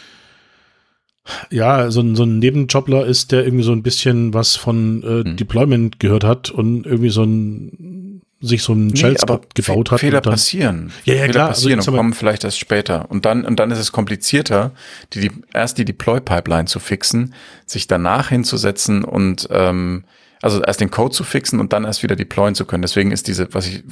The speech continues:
Speaker 2: was ich damit meine, ist, auch wenn du eine funktionierende Deploy-Pipeline hast, solltest du Backups machen.
Speaker 1: Ja, ja, sowieso. Also Backups sind grundsätzlich davon, ähm, immer
Speaker 2: Ja,
Speaker 1: drüber
Speaker 2: genau, was du dann halt
Speaker 1: schwebend.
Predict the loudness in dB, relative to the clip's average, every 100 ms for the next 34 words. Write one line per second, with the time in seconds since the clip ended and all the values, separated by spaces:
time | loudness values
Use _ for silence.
0 | -14 -6 -2 0 0 0 0 -2 -6 -10
1 | -20 -20 -6 -6 0 0 2 0 2 -2
2 | 0 -2 -2 -2 -2 0 -2 -2 -4 -4
3 | -6 -4 0 0 0 -4 -4 -4 -4 -8
4 | -10 -4 0 2 0 -2 -2 2 4 2
5 | 2 0 0 -2 -4 -2 -2 0 -2 -2
6 | -4 0 2 2 0 -4 -4 -6 -6 -8
7 | -8 -8 -8 -8 -14 _ _ _ _ _
8 | _ _ _ _ 2 4 4 0 0 2
9 | 4 4 2 2 2 2 0 -4